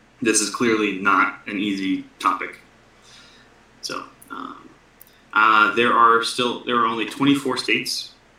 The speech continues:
that have the death penalty left. Twenty-three have no death penalty at all, and then right now three states have a governor-imposed moratorium. Like, we're not doing it right now,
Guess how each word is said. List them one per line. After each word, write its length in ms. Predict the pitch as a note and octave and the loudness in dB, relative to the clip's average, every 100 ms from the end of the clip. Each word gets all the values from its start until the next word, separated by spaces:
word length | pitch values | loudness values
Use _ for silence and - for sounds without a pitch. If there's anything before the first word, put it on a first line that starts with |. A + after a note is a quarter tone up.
| _ _ - - | _ _ -20 -10
that 160 | G#2+ | -8
have 340 | G#2 G#2 G2 G2 - - - | -4 -4 -4 -8 -18 -16 -12
the 60 | |
death 220 | G2+ G2 - | -8 -8 -10
penalty 320 | G2+ - F2+ | -14 -10 -8
left. 420 | G2+ C#3 - - _ _ | -4 -4 -6 -16 _ _
Twenty-three 500 | - A2 G2 G#2 G2+ | -8 -6 -4 -4 -4
have 100 | G2 | -4
no 160 | F#2+ B2 | -2 2
death 180 | B2+ B2+ | 2 2
penalty 240 | B2+ A#2+ | 0 2
at 40 | A#2+ | 2
all, 260 | A#2+ A#2+ A2 | 2 0 0
and 140 | G#2 | -2
then 280 | G2 G2 F#2+ - - - | -4 -8 -12 -20 -20 -6
right 180 | G#2+ G#2 | 0 2
now 220 | G#2 G#2+ G#2 | 4 4 2
three 260 | - A2+ | 2 2
states 340 | G#2+ A2+ G#2+ G#2 | 2 0 0 0
have 120 | G#2 | -2
a 80 | G2 | -2
governor-imposed 1000 | G#2+ G#2 G#2 G2+ G#2+ F#2+ G2+ G2+ - G#2+ | 0 0 0 0 -4 -6 -4 -4 -6 -12
moratorium. 680 | G2+ F#2+ - F#2+ F#2 F2+ F2+ | -8 -8 -8 -6 -6 -6 -10
Like, 120 | F2 - _ _ | -16 -18 _ _
we're 120 | G#2 G#2 | 0 2
not 100 | G#2 | 4
doing 160 | G#2 G#2 | 4 4
it 40 | |
right 140 | G2 G2 | 0 0
now, 280 | G2 A2 | 0 -2